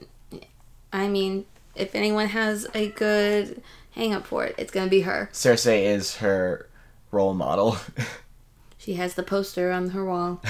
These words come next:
Speaker 2: <laughs>
Speaker 1: All right, so Game of Thrones.
Speaker 2: Yes.
Speaker 1: What are you expecting?
Speaker 2: Well,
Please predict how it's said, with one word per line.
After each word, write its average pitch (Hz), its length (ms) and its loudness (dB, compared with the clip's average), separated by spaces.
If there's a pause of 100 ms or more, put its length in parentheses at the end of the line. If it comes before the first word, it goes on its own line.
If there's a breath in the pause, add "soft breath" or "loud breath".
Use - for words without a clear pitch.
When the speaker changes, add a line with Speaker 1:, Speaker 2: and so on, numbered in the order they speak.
(160)
Speaker 2:
<laughs> - 840 -8
Speaker 1:
All 202 80 6
right, 175 300 6
so 196 160 2
Game 262 160 4
of 285 80 -2
Thrones. - 400 -2
Speaker 2:
Yes. - 420 0 (540 soft breath)
Speaker 1:
What 226 280 0
are 226 140 2
you 208 300 2
expecting? - 720 -8 (140)
Speaker 2:
Well, 131 360 6